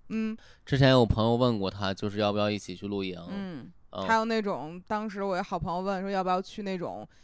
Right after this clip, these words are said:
Speaker 1: 深山老林里面修炼一段时间，<laughs> 就类似于这样的事儿。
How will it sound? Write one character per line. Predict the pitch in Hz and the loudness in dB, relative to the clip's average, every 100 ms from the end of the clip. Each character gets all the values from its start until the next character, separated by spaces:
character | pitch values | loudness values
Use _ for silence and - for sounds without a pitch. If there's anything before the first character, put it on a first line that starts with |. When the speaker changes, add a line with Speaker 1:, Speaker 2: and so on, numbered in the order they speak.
| - - | -20 -8
Speaker 1:
深 | 226 220 | -2 0
山 | 220 | 0
老 | 180 170 | 0 -2
林 | 175 | -4
里 | 196 | -6
面 | 165 160 170 | -6 -6 -4
修 | 220 202 | -2 0
炼 | 185 | -2
一 | 170 | -2
段 | 165 | -4
时 | 170 | -4
间， | 151 202 - 190 | 0 0 0 -4
<laughs> | 214 294 262 | 2 4 4
就 | 302 | 2
类 | 285 | 0
似 | 226 247 | 0 -2
于 | |
这 | 240 | 0
样 | 247 208 | 0 -2
的 | |
事 | 214 | -2
儿。 | 220 | -4